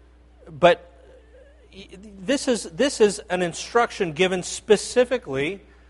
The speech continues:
to a sixth century prophet who is in Babylon among the exiled Jerusalemites.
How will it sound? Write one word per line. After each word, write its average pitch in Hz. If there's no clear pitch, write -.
to 190
a 170
sixth -
century 202
prophet 165
who 180
is 175
in 202
Babylon 151
among 165
the 160
exiled 156
Jerusalemites. 170